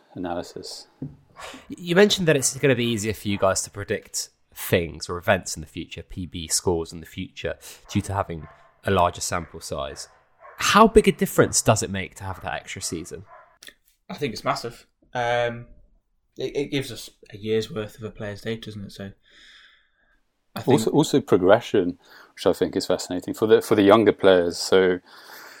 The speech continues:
Speaker 1: uh, for example, at the moment, a lo-, a lot of the younger, you know, the nineteen to twenty-one age group, uh, they're not playing so much, and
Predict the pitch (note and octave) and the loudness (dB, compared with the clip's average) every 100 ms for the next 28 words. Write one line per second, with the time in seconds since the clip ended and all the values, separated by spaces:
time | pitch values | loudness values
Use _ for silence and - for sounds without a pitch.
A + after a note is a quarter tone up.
0 | - - _ - G#2 F#2 - - F#2 G2+ | -20 -20 _ 10 12 12 10 2 4 6
1 | G2+ F#2 F#2+ F#2 G2 F#2+ F#2+ F#2 - _ | 6 6 4 4 4 2 2 0 -4 _
2 | - G#2 - G#2+ G#2 F#2+ F2+ F#2+ F#2 F#2 | 2 4 8 8 8 6 2 6 4 4
3 | F2+ F2+ F2+ F#2 E2+ F2 F2+ F2+ _ _ | 4 2 0 -4 -4 -4 -4 -6 _ _
4 | _ _ _ - - F#2+ F2+ F2+ F2+ E2+ | _ _ _ -12 -2 0 0 0 -2 -4
5 | D#2+ - E2+ D#2+ - _ - E2+ F#2+ F2 | -6 -6 -8 -8 -18 _ -10 -4 0 2
6 | F2+ F2 F2 F2 - E2+ F2 - - - | 2 2 0 -2 -6 -8 -10 -14 -8 -4
7 | E2+ F2+ F2 E2+ - - _ - _ G2+ | -2 -2 -2 -4 -8 -18 _ -20 _ -4
8 | G2 - A2 G2 - F#2 F2 E2+ - - | -4 2 2 4 0 -4 -4 -6 -10 -14
9 | _ A2+ G2 F#2 F2+ F2+ - | _ -6 -4 -2 -4 -6 -10